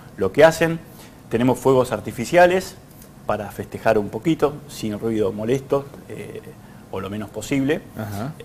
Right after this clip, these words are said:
Speaker 1: Y, eh, por último, cierre musical con los Manija para bailar un poco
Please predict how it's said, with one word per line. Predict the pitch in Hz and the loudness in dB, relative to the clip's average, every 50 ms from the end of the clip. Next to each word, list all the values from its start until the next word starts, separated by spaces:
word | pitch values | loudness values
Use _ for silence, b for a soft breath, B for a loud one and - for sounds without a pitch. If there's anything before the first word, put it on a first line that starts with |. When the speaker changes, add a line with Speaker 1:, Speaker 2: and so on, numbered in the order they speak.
| - - - | -20 -10 -2
Speaker 1:
Y, | - 143 151 160 - - - | 4 4 4 4 4 2 2
eh, | 123 117 110 | 4 4 4
por | - 120 120 123 | 4 2 4 4
último, | 131 127 143 131 131 | 4 2 2 0 -2
cierre | 120 - - 120 123 120 120 117 113 110 107 | -2 0 2 2 2 2 2 2 2 2 2
musical | 104 101 98 98 - 117 - 139 143 156 151 | 0 -2 -6 -6 -8 -2 4 6 6 6 4
con | - 113 110 | 0 -4 -4
los | 107 - | -4 -8
Manija | 117 113 131 131 131 - 143 156 160 B B B B B B - - | -4 -2 -2 -2 2 0 0 0 -2 B B B B B B -10 -6
para | - 107 104 101 101 | -6 -6 -6 -4 -4
bailar | 101 104 107 107 117 113 110 | -4 -4 0 0 0 0 0
un | 104 101 | -2 -2
poco | - 117 117 - - 101 92 | 0 -2 -2 0 -2 -6 -6